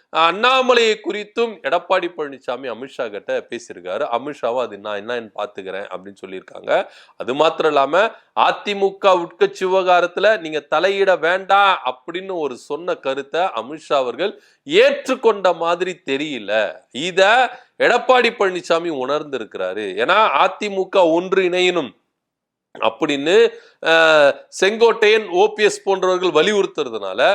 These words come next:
இந்த விவகாரத்துல அமித்ஷா அவர்கள் தலையிட்டு இதை சரி செஞ்சு வைப்பார். ஏன்னா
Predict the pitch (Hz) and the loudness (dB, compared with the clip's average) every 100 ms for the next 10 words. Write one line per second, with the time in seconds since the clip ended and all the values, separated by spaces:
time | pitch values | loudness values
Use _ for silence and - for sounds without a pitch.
0 | 190 _ _ 143 226 254 247 240 247 240 | 0 _ _ -8 -6 0 4 6 4 4
1 | 233 214 - 190 226 240 156 185 214 214 | 4 2 -2 2 2 2 0 -6 -6 -2
2 | 196 180 180 - 151 180 170 156 214 208 | -2 -2 -6 -2 -2 -2 -6 -10 -12 -12
3 | 151 151 151 160 165 175 165 139 127 127 | -12 -10 -8 -6 -6 -6 -12 -10 -10 -4
4 | 139 123 131 170 | -2 0 0 2